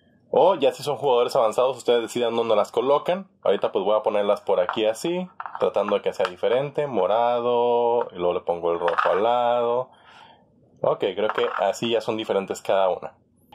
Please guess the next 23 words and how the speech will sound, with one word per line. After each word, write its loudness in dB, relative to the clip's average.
Empezamos 0
también -2
con 0
dos 4
cartas -2
en 0
mano, 0
ambos 0
jugadores. 2
Y -2
tenemos 0
un 2
límite -2
de 0
cuatro 2
cartas 0
en 0
la 2
mano, 0
entonces -2
tenemos 0
aquí -6
dos. -4